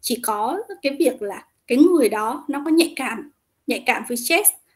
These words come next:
hay là không nhạy cảm với stress, cái mức độ, mức độ nhạy cảm của mỗi người nó khác nhau. Điều trị trầm cảm thì cũng giống như cái phần lo âu thì mình cũng nhắc đến hai con, ờ, hai con đường là con đường sinh học và con đường dẫn truyền thần kinh.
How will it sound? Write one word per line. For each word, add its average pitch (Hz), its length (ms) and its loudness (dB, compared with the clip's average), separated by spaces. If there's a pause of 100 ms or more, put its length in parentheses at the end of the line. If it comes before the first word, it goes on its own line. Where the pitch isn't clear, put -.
hay 285 440 0
là 233 120 -2
không 269 280 -2
nhạy 269 160 -6
cảm 208 320 -6
với 262 100 -6
stress, 339 320 -2
cái 277 80 -2
mức 294 160 -4
độ, 294 180 2
mức 277 200 2
độ 226 180 2
nhạy 214 160 -6
cảm 196 280 -8 (100)
của 254 60 -10
mỗi 233 160 -2
người 294 180 6
nó 233 160 -4
khác 311 100 0
nhau. 285 300 2 (3250)
Điều 254 160 2
trị - 180 -2
trầm 240 240 -2
cảm 220 260 -2 (340)
thì 277 120 -4
cũng 294 260 8
giống 269 220 8
như 330 200 10
cái 254 140 -2
phần 269 160 2
lo 262 120 0
âu 285 340 0
thì 269 60 -2
mình 226 160 -2
cũng 269 160 0
nhắc 339 120 4
đến 240 200 0
hai 285 220 -2
con, 277 320 -4
ờ, 240 200 0
hai 277 200 -2
con 277 120 0
đường 247 200 0
là 214 80 -8
con 262 160 -4
đường 247 180 -2
sinh 277 260 0
học 233 160 -8
và 220 80 -8
con 254 200 -2
đường 220 320 -4 (960)
dẫn 285 140 4
truyền 285 200 0
thần 226 180 -4
kinh. 294 380 2